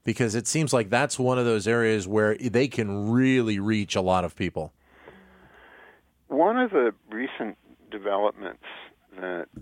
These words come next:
Speaker 2: uh, has been very hard to interpret, um, is their, um, uh, basically, um, trying to get their current Prime,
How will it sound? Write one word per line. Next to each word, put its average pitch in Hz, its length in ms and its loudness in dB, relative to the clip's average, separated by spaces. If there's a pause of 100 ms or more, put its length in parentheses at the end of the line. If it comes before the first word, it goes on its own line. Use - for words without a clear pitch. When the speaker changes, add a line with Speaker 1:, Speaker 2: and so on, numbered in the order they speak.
(340)
Speaker 2:
uh, 92 200 -8
has 90 300 -4
been 90 180 -6
very 87 320 0
hard 82 400 -2 (280)
to 78 120 -4
interpret, 78 600 -2 (260)
um, 82 360 -6 (260)
is 78 280 -4 (540)
their, 78 320 0 (680)
um, - 360 -8 (200)
uh, 80 220 -6 (320)
basically, - 600 -2 (300)
um, 87 260 -10
trying 78 260 -4
to 78 80 -4
get - 260 -2
their - 140 -2
current 73 440 -4
Prime, 71 380 -4